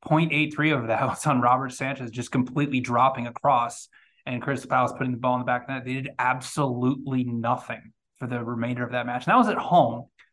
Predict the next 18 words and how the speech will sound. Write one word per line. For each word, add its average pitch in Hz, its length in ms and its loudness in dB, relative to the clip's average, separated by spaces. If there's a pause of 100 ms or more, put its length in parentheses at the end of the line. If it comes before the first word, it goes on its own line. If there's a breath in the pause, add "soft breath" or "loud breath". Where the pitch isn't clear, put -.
(100)
at 135 120 -4
Selhurst 120 420 0
Park. 113 240 2
So - 80 -10
now 135 140 4
we're 143 80 2
going 135 240 0
back 127 240 0
to - 40 -20
the 120 140 -6
Amex, 110 320 -4
where 117 140 -6
Brighton 127 640 0 (260 loud breath)
is 127 160 -6
fantastic. 123 480 0
This 123 220 -2
is 143 140 -4
a - 20 -6